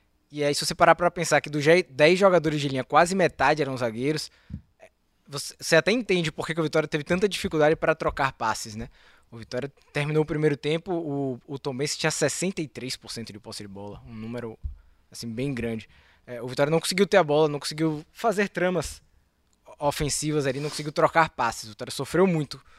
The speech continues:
com isso. Mas ele conseguiu fazer o gol numa pressão alta ali, é,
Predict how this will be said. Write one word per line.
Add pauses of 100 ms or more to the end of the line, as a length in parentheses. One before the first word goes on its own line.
(600)
com
isso. (460)
Mas
ele
conseguiu (160)
fazer
o
gol
numa
pressão
alta
ali,
é,